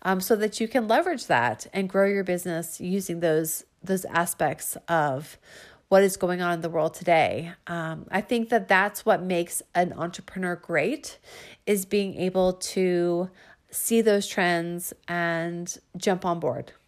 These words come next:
right? I will say that my one weakness that I'm currently working on in twenty twenty and twenty twenty-one specifically is delegation. So I really, um, am trying to get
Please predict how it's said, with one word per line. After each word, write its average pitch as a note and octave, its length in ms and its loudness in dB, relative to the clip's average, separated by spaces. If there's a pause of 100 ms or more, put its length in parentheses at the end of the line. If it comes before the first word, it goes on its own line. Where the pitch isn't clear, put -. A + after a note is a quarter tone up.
(100)
right? F3 400 0 (380)
I A3+ 100 10
will A#3 160 6
say A3+ 200 2
that G3+ 280 2
my G#3 240 4
one G3+ 380 0
weakness G3+ 760 -4
that F3+ 200 -2
I'm F3 240 -2
currently G#3+ 600 -6
working G3+ 480 -2
on F#3+ 380 -4
in B3 140 -4
twenty G#3 340 -6
twenty G#3 360 -6
and G3+ 120 -8
twenty G3 240 -2
twenty-one F3 640 -4
specifically G#3 920 -2 (520)
is G#3 240 6
delegation. F#3 760 4 (580)
So G#3+ 460 8 (160)
I F#3+ 80 4
really, G#3 720 6
um, F3+ 340 0
am F3+ 120 -2
trying G3+ 300 2
to G3+ 100 -4
get F#3 280 6